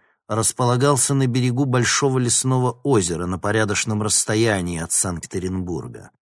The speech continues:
В нём содержалось около трёх десятков детей, и все они были больны самыми страшными болезнями. Молчаливые, озлобленные, повадками очень похожие на Мёбиуса, они не стремились сближаться с кем бы то ни было.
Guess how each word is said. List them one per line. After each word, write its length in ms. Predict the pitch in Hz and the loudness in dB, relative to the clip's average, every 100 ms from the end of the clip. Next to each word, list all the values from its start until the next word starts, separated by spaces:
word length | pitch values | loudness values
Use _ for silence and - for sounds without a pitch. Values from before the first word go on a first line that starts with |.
| _ _ _ _ _ _ | _ _ _ _ _ _
В 100 | 104 | 0
нём 220 | 127 147 135 | 4 4 4
содержалось 720 | 143 135 131 127 143 139 143 | 2 2 4 6 6 6 2
около 280 | 139 139 | 4 2
трёх 300 | 131 147 139 | 4 4 4
десятков 540 | 123 - 143 131 139 120 | 4 2 2 0 0 0
детей, 340 | 120 110 165 | -2 6 6
и 180 | 156 131 | 6 -2
все 280 | - - 147 | -2 2 2
они 180 | 139 135 | 2 2
были 260 | 120 131 | 2 0
больны 520 | 117 113 107 113 127 | 2 2 4 4 2
самыми 500 | 123 - 135 135 131 | 2 2 2 2 2
страшными 680 | 127 - 123 117 - 110 107 | 2 0 0 0 0 -2 -2
болезнями. 840 | 98 101 90 78 67 71 76 73 - _ _ _ _ _ _ - | -2 -2 -2 -4 -6 -8 -10 -12 -16 _ _ _ _ _ _ -2
Молчаливые, 960 | 117 113 - 131 147 170 151 143 123 | 0 0 2 4 8 8 8 8 6
озлобленные, 1120 | 117 98 107 151 147 139 139 131 131 123 95 - _ _ | 2 0 2 2 4 2 4 4 4 4 0 -6 _ _
повадками 560 | - 120 151 127 123 113 | 0 4 4 4 0 2
очень 300 | 110 - 98 | 2 0 -4
похожие 720 | - 98 - 107 98 80 87 | -4 -6 0 0 0 -2 -2
на 120 | 87 | -2
Мёбиуса, 760 | 95 135 139 135 127 - 117 110 | 0 0 2 2 2 2 2 0
они 300 | - 123 147 | 0 2 4
не 160 | 143 | 2
стремились 720 | 123 - 135 143 131 90 85 - | 2 0 0 2 2 2 0 -2
сближаться 720 | 85 98 95 95 131 - 113 | -2 -2 0 2 0 2 0
с 100 | - | -2
кем 240 | 110 101 | -2 -4
бы 100 | 95 | -4
то 120 | 87 90 | -6 -6
ни 160 | 80 | -8
было. 360 | 64 57 50 | -8 -12 -16